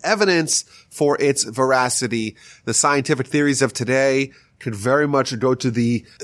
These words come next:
dustbin of history tomorrow. Why should we have to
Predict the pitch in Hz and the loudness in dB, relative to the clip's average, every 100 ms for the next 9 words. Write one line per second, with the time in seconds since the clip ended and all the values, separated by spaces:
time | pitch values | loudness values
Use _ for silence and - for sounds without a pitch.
0 | 123 135 139 - - 127 135 139 120 110 | -6 -2 0 0 -2 0 0 2 -2 0
1 | 208 - 214 202 202 196 _ - 131 214 | -2 0 0 2 0 -4 _ -2 0 2
2 | 226 202 175 170 165 _ _ 107 139 151 | 2 2 2 0 -4 _ _ -2 0 0
3 | - 135 131 131 123 120 - _ 117 117 | -2 -2 0 0 0 -2 -2 _ -4 -2
4 | 110 | -2